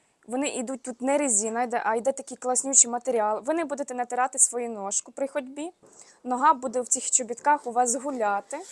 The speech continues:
Також така дихаюча устілка є. Має ось такий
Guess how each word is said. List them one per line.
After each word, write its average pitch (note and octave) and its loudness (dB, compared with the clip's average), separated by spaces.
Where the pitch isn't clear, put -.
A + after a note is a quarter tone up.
Також C4+ -2
така B3 -4
дихаюча A#3+ -4
устілка C#4 6
є. E4 0
Має B3 -2
ось A#3+ 2
такий A#3 -8